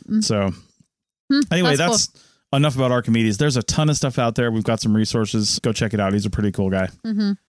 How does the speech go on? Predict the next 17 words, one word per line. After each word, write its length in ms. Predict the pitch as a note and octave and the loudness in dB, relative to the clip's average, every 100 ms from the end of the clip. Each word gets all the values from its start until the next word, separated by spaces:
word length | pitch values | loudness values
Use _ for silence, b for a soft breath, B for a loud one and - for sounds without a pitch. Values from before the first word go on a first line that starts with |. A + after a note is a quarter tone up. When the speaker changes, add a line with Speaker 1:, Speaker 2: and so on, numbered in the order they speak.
| - | -2
Speaker 1:
Another 220 | E3+ A#3+ | 0 2
thing 140 | A3 G#3 | 2 2
I 40 | |
wrote 160 | F#3+ E3 | 2 2
down 160 | E3 | 2
in 40 | D3+ | 2
my 120 | A#2 | 2
notes 360 | D#3 D#3 - | 2 0 0
was, 460 | B2 A#2+ G#2+ - - - - | 0 0 2 -2 -4 -8 -2
again, 240 | B2 G3 | 2 2
like, 140 | B2+ | 2
the 80 | A2+ | 2
middle 380 | A#2 C3 F#3+ G3 | 2 4 2 2
part 240 | - D3+ C#3+ | 0 0 0
of 40 | |
the 80 | A2 | 2
movie, 460 | A2+ F#3+ G#2 G2 | 2 2 2 0